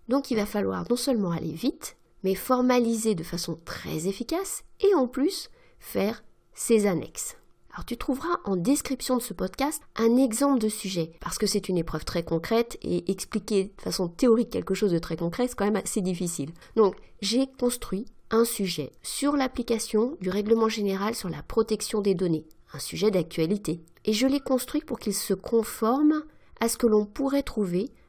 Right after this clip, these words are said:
à ce concours des iras à partir de mars deux mille vingt, c'est-à-dire une demande de notes et une demande d'annexe. Tu trouveras également une proposition de corriger sur une plateforme de formation. Alors quand tu regardes ce sujet, eh ben, qu'est-ce qu'on te demande ?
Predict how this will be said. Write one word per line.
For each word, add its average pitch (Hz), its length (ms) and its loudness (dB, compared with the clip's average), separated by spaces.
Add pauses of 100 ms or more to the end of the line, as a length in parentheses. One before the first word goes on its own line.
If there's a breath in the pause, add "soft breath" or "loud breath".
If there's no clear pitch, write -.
(120 soft breath)
à 240 100 0
ce 240 120 -2
concours 240 380 4
des 202 240 0
iras 220 200 -2
à 277 40 0
partir 247 360 -2
de 220 100 4
mars 214 260 2
deux - 80 2
mille 180 240 2
vingt, 147 200 -8 (200)
c'est-à-dire 185 540 0
une 165 140 2
demande 170 440 0 (160)
de 165 160 4
notes - 460 0 (240 soft breath)
et 320 60 4
une 311 140 8
demande 196 440 2 (340)
d'annexe. 170 560 -2 (140)
Tu 185 100 -6
trouveras 170 380 0
également 165 480 0 (260 loud breath)
une 220 160 2
proposition 185 880 -2 (140)
de 175 160 0
corriger 175 480 0
sur 190 220 -6
une 160 120 -4
plateforme 180 400 -2
de 165 80 -2
formation. 147 520 -6 (260)
Alors - 120 -16
quand 277 120 2
tu 349 160 -2
regardes 349 320 2
ce - 100 -4
sujet, 165 480 -6 (220)
eh - 20 -6
ben, 233 100 4
qu'est-ce 339 280 -2
qu'on 277 140 -2
te - 120 -2
demande ? 160 440 -6